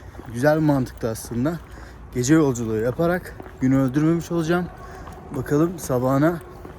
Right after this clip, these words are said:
ee, hangi şehirde uyanacağım güne, hangi şehirde başlayacağım güne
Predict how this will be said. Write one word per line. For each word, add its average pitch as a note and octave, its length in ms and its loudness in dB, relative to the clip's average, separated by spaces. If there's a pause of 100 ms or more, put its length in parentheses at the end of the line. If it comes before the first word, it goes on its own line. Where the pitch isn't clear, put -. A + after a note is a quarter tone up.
(500)
ee, A#2+ 160 -6
hangi D#3+ 380 2
şehirde A#2 520 0 (1080)
uyanacağım B2+ 600 2
güne, C3 260 2 (500)
hangi B2+ 240 0
şehirde B2+ 400 0
başlayacağım A#2 600 -2
güne D3 220 2